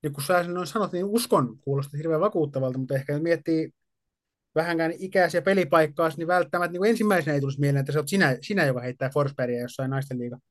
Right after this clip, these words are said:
matseissa rankkarista, mutta ei siinä. Mä nostan hu-, hu-, huikeasti hattua ja, ja ihan siis upeaa, että tämmöstä, tämmöstä talenttia on. Ja kyllä mä niinku silti, silti vähän väitän, että vaikka sä nyt kauhean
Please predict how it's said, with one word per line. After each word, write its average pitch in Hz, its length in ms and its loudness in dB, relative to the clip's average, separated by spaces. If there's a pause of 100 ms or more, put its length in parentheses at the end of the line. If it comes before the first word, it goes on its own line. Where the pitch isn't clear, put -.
(1120)
matseissa 135 600 0 (220)
rankkarista, 139 520 -2
mutta 131 380 -4 (380)
ei 208 220 4
siinä. 156 300 -2 (120)
Mä 135 320 -4
nostan 147 400 -6 (160)
hu-, 190 200 2
hu-, 214 140 2
huikeasti 202 460 4
hattua 185 400 2
ja, 156 120 0
ja 170 300 -6 (140)
ihan 156 140 -8
siis 147 240 -6
upeaa, 156 320 2
että 143 100 -4
tämmöstä, 147 340 -2 (680)
tämmöstä 165 320 -2
talenttia 151 520 2
on. 151 60 2
Ja 151 60 2
kyllä 165 140 0
mä 165 100 0
niinku 175 140 -2
silti, 170 300 -4
silti 233 240 2
vähän 165 180 2
väitän, 160 220 4
että 143 100 -8
vaikka 156 220 -2
sä - 20 -4
nyt 143 100 -6
kauhean 160 380 2